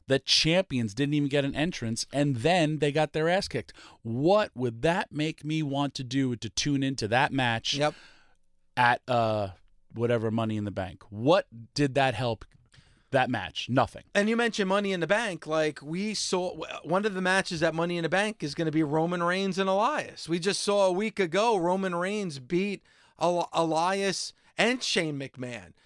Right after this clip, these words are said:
Speaker 2: So,
Speaker 1: And
Speaker 2: like,
Speaker 1: the B team.
Speaker 2: eh, eh, oh, I'm sorry. It
Speaker 1: That
Speaker 2: was
Speaker 1: was,
Speaker 2: Eli-,
Speaker 1: that's, that was
Speaker 2: it was
Speaker 1: another one.
Speaker 2: Elias
Speaker 1: That was
Speaker 2: and the
Speaker 1: that,
Speaker 2: B team.
Speaker 1: that was that whole, here comes the B team who we haven't seen forever.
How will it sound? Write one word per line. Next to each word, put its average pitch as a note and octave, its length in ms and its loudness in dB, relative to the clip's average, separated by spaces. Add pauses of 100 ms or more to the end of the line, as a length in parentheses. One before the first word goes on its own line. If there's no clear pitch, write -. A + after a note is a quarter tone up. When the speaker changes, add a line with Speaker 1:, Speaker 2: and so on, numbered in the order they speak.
Speaker 2:
So, F#3 420 2
Speaker 1:
And F3 80 2
Speaker 2:
like, F3 180 4
Speaker 1:
the B2+ 300 4
B D#3 160 -4
team. A2+ 320 -8
Speaker 2:
eh, G3 180 0
eh, G3 160 0
oh, G3+ 120 4
I'm G3+ 100 4
sorry. F3 220 2
It - 20 2
Speaker 1:
That D3+ 140 8
Speaker 2:
was F3 80 6
Speaker 1:
was, F3+ 80 8
Speaker 2:
Eli-, G3 80 10
Speaker 1:
that's, F#3 160 2
that F3+ 160 8
was F#3 100 4
Speaker 2:
it G3 60 6
was F3+ 60 8
Speaker 1:
another A3+ 160 6
one. F3 80 8
Speaker 2:
Elias A3 200 8
Speaker 1:
That E3+ 60 4
was A3+ 100 4
Speaker 2:
and G3+ 80 2
the - 60 8
Speaker 1:
that, C#4+ 60 6
Speaker 2:
B C#4+ 80 0
team. C3 340 -4
Speaker 1:
that C#3+ 240 6
was D#3 140 0
that D#3 200 6
whole, D#3+ 360 2
here E3 200 2
comes E3+ 240 0
the C#3+ 80 0
B C3+ 220 -4
team C3+ 280 0
who B2+ 80 2
we B2 120 2
haven't C#3+ 320 0
seen C3+ 200 -2
forever. A#2+ 560 0